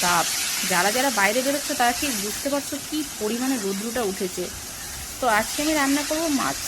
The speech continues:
মাছটা কী দিয়ে রান্না করবো বলো তো? আজকে actually মাছটা আমি ঝিঙে আলু দিয়ে তরকারি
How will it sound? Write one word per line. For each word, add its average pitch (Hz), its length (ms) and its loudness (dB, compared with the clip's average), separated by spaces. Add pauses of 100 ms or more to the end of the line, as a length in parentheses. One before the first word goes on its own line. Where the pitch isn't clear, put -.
(460)
মাছটা 214 400 -2
কী 320 80 -2
দিয়ে 294 120 0
রান্না 185 220 0
করবো 196 280 0
বলো 190 200 2
তো? 392 60 -2
আজকে 240 320 -2
actually 269 300 -2
মাছটা 226 540 0
আমি 311 240 0 (140)
ঝিঙে 226 340 0
আলু 220 240 -2
দিয়ে 285 160 0 (460)
তরকারি 190 380 2